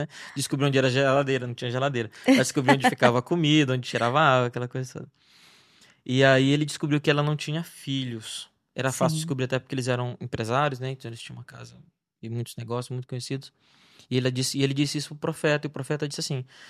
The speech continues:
Speaker 1: "Mulher, daqui a um ano tu vai ter um filho." E ela disse,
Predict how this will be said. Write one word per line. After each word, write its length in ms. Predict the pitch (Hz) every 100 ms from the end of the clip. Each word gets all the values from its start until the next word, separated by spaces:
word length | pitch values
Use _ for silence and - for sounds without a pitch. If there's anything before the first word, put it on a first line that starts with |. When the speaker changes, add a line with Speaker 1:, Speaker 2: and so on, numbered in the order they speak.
| -
Speaker 1:
"Mulher, 240 | 135 143 156
daqui 220 | 139 156
a 40 |
um 100 | 185
ano 180 | 165 170
tu 120 | 170
vai 100 | 160
ter 120 | 160 165
um 80 |
filho." 460 | 175 - 135 - 123 _ _ _ _ _ _ _ _ _ _ - - - - _ _ -
E 160 | 147
ela 260 | 151 156 170
disse, 540 | 156 170 165 156 277